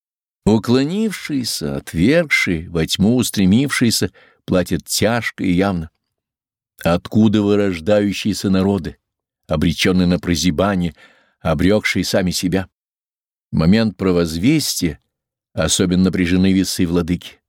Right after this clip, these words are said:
и особенно сгущена карма народная, и карма личная, и особенно остра ответственность, ибо печать ее кладется на века, как бы выбором назначения пути на узловой станции — неотменяемый, но добровольный.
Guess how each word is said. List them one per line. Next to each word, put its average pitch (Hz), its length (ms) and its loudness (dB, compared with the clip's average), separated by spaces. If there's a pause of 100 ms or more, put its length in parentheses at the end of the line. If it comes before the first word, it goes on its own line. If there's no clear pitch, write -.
(680)
и - 60 -4
особенно 90 300 2
сгущена 98 480 0
карма 101 400 -2
народная, 95 500 -6 (440)
и 95 100 0
карма 101 380 2
личная, 113 540 -6 (400)
и 85 60 -2
особенно 85 340 2
остра 82 340 -2
ответственность, 98 1000 -2 (220)
ибо 78 140 -2
печать - 540 0
ее 98 120 -2
кладется 92 540 -2 (200)
на 95 140 4
века, 90 440 0 (600)
как 101 320 0
бы 92 240 2
выбором 131 520 2
назначения 127 600 0
пути 127 320 -2
на 117 120 2
узловой 110 360 0
станции — 87 560 -4 (420)
неотменяемый, 104 1000 0 (420)
но 76 100 0
добровольный. 71 540 -2